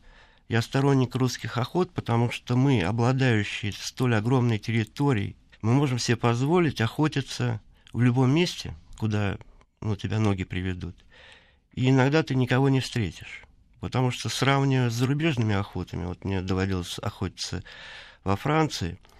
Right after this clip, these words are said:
где, может быть, на порядок и выше плотность дичи, но вот нет такого ощущения, как вот в России. Потому что там все ограничено ограничениями, в общем-то.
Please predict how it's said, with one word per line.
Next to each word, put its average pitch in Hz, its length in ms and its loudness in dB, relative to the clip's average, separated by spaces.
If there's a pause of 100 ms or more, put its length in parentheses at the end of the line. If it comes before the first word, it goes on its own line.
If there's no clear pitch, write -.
(760)
где, 107 500 2 (280)
может 117 440 0
быть, 101 260 -2
на 104 140 -2
порядок 110 460 2
и 107 60 2
выше 113 340 0
плотность 104 500 -2
дичи, 120 440 -4 (340)
но 113 300 0 (800)
вот 131 240 -4
нет 165 280 2
такого 113 420 -2
ощущения, 113 920 0 (160)
как - 280 -4
вот 107 200 -6 (200)
в 104 100 -6
России. 92 560 -2 (320)
Потому 135 220 0
что 120 140 -4
там 170 300 0
все 143 440 -2 (240)
ограничено 113 840 0 (380)
ограничениями, 110 680 0
в 85 60 -12
общем-то. - 360 -16